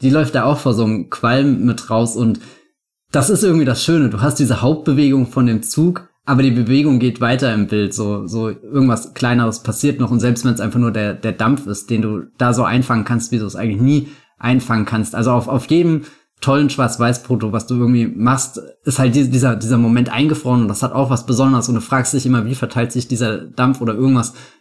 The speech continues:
im Raum und das sind so, so Momente, wo dir das Kino einfach sa-, zeigen kann, wie, wie sich das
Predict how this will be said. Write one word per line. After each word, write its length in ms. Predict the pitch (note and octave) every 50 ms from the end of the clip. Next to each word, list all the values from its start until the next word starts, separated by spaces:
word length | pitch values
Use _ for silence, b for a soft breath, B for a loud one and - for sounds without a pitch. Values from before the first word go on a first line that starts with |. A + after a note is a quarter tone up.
| B _ -
im 160 | B2+ A#2 A2
Raum 320 | G2+ G2+ A2 B2+ C3+ C3+ A#2+
und 100 | G#2+ A2
das 120 | G#2+ -
sind 280 | C3+ A#2+ A2+ A2 F#2+ G#2+
so, 220 | A#2 A#2 A#2 A2
so 140 | G#2+ A2 G#2+
Momente, 600 | G#2 G#2 G#2+ G#2 G2+ A2+ C3+ C3+ - B2 A#2+ G#2
wo 40 | A#2
dir 160 | A2+ - A#2
das 200 | A#2 A2+ A2+ -
Kino 260 | - - D3+ C#3+ C3+
einfach 280 | B2 A2+ G#2+ - B2 A#2
sa-, 220 | - - - - - - - _ _ _ _ _ _ -
zeigen 380 | - - C3 B2+ C#3+ D#3 D#3 C3+
kann, 260 | C3 C3+ C3 B2+ B2
wie, 200 | B2+ B2+ A#2+ A#2
wie 60 | B2
sich 160 | G#2 B2 B2
das 220 | - C3 B2 -